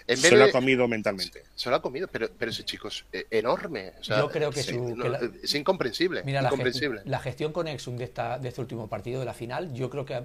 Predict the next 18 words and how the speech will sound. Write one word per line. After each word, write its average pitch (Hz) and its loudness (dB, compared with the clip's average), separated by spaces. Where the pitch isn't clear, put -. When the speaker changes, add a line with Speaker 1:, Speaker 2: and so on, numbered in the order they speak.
Speaker 3:
ha, 127 -4
va 127 -6
a 127 -2
marcar 131 -6
su 127 -10
futuro. 95 -12
Yo 147 -2
creo 160 0
que 147 -6
se 131 -6
va 131 0
a 139 -2
ir 151 -6
por 113 -8
esto 113 -12
que 107 -10
ha 95 -8
pasado. 95 -16